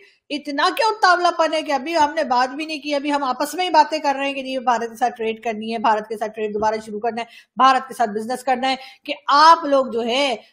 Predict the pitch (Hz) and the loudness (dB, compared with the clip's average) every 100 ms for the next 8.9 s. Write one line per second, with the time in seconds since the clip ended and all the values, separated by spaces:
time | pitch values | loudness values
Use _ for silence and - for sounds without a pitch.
0 | - 226 330 339 339 - 285 339 381 330 | -12 0 0 0 -6 -4 0 2 2 0
1 | - - 277 330 330 - 254 240 302 339 | -4 -2 2 2 0 -2 -2 2 2 0
2 | 330 285 254 247 233 190 269 196 226 214 | -2 -6 -2 -2 -2 0 -2 -2 -6 -4
3 | 214 196 190 214 254 - _ _ - 277 | -8 -8 -10 -8 -8 -10 _ _ 0 4
4 | 285 254 294 339 359 339 339 339 320 294 | 4 2 0 0 0 -2 0 2 2 0
5 | 269 262 294 262 247 - 349 311 277 247 | -2 0 0 0 -4 -4 -2 -2 -2 -2
6 | 214 247 247 220 233 - 269 233 226 226 | -2 -2 0 0 -2 -6 -10 -6 -6 -6
7 | 220 240 277 - 269 269 262 196 220 294 | -4 -4 -6 -10 -8 -6 -8 -4 -2 0
8 | 302 302 294 277 269 262 247 247 | -2 -2 -4 -4 -6 -6 -8 -10